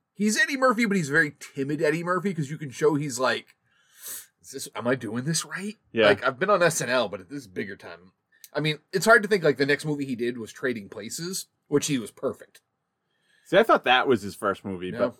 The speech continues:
Speaker 2: but, um, I don't know if I've ever seen four. I, I don't, it's, it's one of those things that was,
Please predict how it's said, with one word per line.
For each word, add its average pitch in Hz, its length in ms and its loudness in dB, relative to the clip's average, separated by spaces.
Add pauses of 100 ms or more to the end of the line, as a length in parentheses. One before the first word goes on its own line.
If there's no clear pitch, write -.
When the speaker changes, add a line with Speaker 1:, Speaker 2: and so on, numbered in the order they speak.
Speaker 2:
but, 127 60 0
um, 107 460 2 (1120)
I 156 120 -4
don't 254 180 2
know 170 140 2
if - 140 -6
I've 110 220 2
ever 101 180 2
seen 98 240 -10
four. - 260 -10
I, 160 140 6 (100)
I - 20 4
don't, 190 160 4 (120)
it's, 175 220 4
it's 190 200 6
one 214 180 4
of 302 80 6
those 170 260 6
things 160 400 0
that 127 220 0
was, 113 500 -2